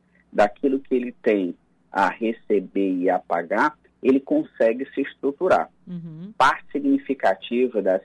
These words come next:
Speaker 1: pequenas empresas, elas não conseguem sobreviver porque elas têm necessidade de uma coisa,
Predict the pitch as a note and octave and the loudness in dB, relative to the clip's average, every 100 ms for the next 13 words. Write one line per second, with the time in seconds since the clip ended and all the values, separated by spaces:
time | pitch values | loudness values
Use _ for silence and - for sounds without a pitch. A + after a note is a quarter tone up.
0 | _ G#2 - C3+ C3+ D3+ A#2+ G#2 G2+ A2 | _ -16 -4 -2 0 -2 -6 -6 -4 0
1 | B2+ G2+ G2+ G#2 G#2+ A2+ - A#2 - G#2 | 0 0 0 0 0 -4 -4 -6 0 0
2 | G#2+ - G2+ G2 F#2 F#2 A2 F3 - - | 0 -6 -4 -2 -4 -2 0 0 -4 -20
3 | _ - - - A#2+ - B2 A#2+ A#2 - | _ -10 0 2 2 2 -4 -2 -4 -6
4 | A#2 - G#2+ F#2+ G#2+ A2 A#2+ C3 D4+ - | -8 -4 2 4 4 0 -2 -2 0 0
5 | F#2 - - | 0 -2 -10